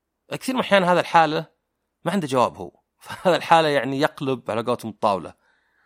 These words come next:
بدل ما هو بأنت اللي يعني مستنقص منك، آه، نوعًا ما مو بأخذت بثأرك، ولكن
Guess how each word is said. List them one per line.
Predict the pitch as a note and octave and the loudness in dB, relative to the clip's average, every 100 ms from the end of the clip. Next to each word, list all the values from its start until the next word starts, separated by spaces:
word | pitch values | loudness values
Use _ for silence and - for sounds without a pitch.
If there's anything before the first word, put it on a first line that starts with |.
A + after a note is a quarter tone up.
| _ _ | _ _
بدل | G#2+ C#3+ | 0 4
ما | C#3+ | 4
هو | C3+ | 2
بأنت | A#2 C3+ C3+ - | 2 2 2 -2
اللي | A2+ G#2 | -6 -2
يعني | G#2+ F2+ G#2 G2 F#2+ - | -2 -2 -4 -6 -8 -10
مستنقص | G#2 - B2 A#2 A2 - | -12 -4 -4 -2 -6 -4
منك، | A2+ A#2 C#3+ _ - | -4 -2 -4 _ -18
آه، | A#2+ A2+ G#2 - _ _ _ _ _ _ - | -12 -10 -12 -14 _ _ _ _ _ _ 0
نوعًا | B2 | 2
ما | C#3 C3 A#2+ A2 - G#2 - | 4 6 4 2 -4 -14 -6
مو | |
بأخذت | E3+ C#3 - | -4 -2 -4
بثأرك، | - D3 - C#3+ - | 0 0 2 -2 -4
ولكن | B2+ B2+ - C3 B2+ C3 | -2 -2 -2 -4 -4 -8